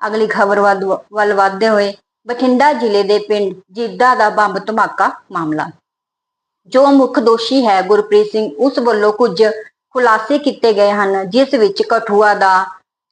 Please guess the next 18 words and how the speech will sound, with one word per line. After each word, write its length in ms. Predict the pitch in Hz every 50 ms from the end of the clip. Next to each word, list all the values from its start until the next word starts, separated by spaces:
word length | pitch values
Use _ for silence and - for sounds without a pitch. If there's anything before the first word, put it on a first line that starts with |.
| _ _ _ -
ਫੌਜੀ 380 | 254 240 247 233 214 233 311 311
ਕੈਂਪ 360 | - 254 214 196 196 185 -
ਉਸ 260 | - - 247 254 247
ਦੇ 240 | 247 254 220 226 226
ਨਿਸ਼ਾਨੇ 540 | 220 214 208 - 240 202 190 190 190 196 196
ਤੇ 240 | - 214 202 196
ਸੀ। 280 | 190 196 - 165 151 139 - - _ _ _ _ -
ਹੁਣ 200 | 262 277 269 262 254 254 247 247 - - _ -
ਇਸ 200 | 277 294 285 294 311 294 277 269 269 - - - - _ _ _ _ _ -
ਮੁੱਦੇ 320 | 247 240 240 226 - 285 285
ਨੂੰ 160 | 285 277 240
ਦੇਖਦੇ 380 | 202 214 214 208 214 214 254 269
ਹੋਏ 300 | 247 220 202 196 190 196
ਰਾਸ਼ਟਰੀ 440 | 214 214 208 208 - - 277 285 247
ਸੁਰੱਖ-, 360 | 285 247 - - - _ _
ਸੁਰੱਖਿਆ 420 | - 226 220 220 - - 277 254 - -
ਏਜੰਸੀਆਂ 680 | 233 - 208 196 185 180 170 175 196 196 196 190 190 190 - - - _ _ _ _ _ -
ਉਸ, 120 | 240 262